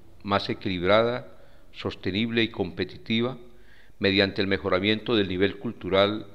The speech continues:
y la capacidad de innovación de los habitantes. Será el más grande proyecto de prospección futurista basado en la investigación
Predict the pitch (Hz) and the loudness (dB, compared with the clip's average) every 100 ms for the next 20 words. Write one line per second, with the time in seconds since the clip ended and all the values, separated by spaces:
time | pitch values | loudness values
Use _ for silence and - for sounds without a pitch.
0 | - 110 92 92 - 92 - 98 95 107 | 0 2 2 0 -2 -4 2 0 4 2
1 | 92 87 85 - 104 98 101 90 90 85 | 2 0 -2 0 -2 -2 -2 -4 -6 -6
2 | 82 87 80 - - - - - - - | -2 -4 -4 -12 -12 -12 -14 -18 -20 -20
3 | - - - - - - - - - - | -20 -20 -20 -20 -20 -20 -18 -20 -14 0
4 | 95 101 107 110 - 113 110 - 92 90 | 6 6 6 2 4 4 4 0 -2 2
5 | 107 - 113 95 - 95 90 - 90 - | 2 4 4 2 2 -4 -4 -6 -4 0
6 | 107 - 113 98 104 - - 110 - - | 0 -2 -8 -2 0 0 2 2 2 2
7 | 110 107 98 98 - 95 87 - 113 135 | 2 2 0 -4 -6 -2 -2 0 0 0